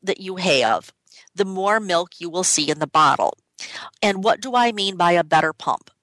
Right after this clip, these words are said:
I mean one that is cycling many times per minute. If you look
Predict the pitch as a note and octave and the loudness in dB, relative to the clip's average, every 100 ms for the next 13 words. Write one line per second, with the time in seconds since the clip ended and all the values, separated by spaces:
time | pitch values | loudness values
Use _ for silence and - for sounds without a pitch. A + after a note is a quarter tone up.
0 | _ F3+ G3 G3+ G3+ G3+ F3 F3 F3+ D#3+ | _ 0 0 0 -6 -6 0 0 2 -2
1 | - F3+ - - F#3 F#3 D#3 D3+ D3 D3 | -2 0 0 2 2 0 -4 -4 -6 -12
2 | - _ _ _ _ F3 F3+ F#3+ F#3+ F#3+ | -20 _ _ _ _ -10 -2 0 0 0
3 | - - D#3 D#3 D#3 - D#3+ D3 D3 - | -2 0 0 0 -4 -6 -8 -6 -4 -4
4 | - _ _ _ _ _ _ _ _ _ | -6 _ _ _ _ _ _ _ _ _
5 | - - - - - - G#3+ - G#3 A#3 | -20 -18 -14 -10 -6 0 0 -2 -10 -12
6 | G#3+ A#3+ E4 | -4 -2 0